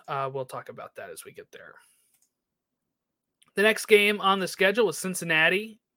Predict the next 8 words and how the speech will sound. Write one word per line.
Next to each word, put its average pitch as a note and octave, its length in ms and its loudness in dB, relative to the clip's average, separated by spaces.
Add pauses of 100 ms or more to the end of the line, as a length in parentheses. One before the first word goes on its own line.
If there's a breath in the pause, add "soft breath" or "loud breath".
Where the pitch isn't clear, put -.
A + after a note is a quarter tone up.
(280)
hosting E3+ 600 -2
Atlanta. D3+ 520 -4
That D#3+ 240 -2
game A3 220 -8
finished F#3+ 500 -4 (200)
two A3+ 500 -4 (360)
two. G#3 380 -6
Almada D3+ 680 -2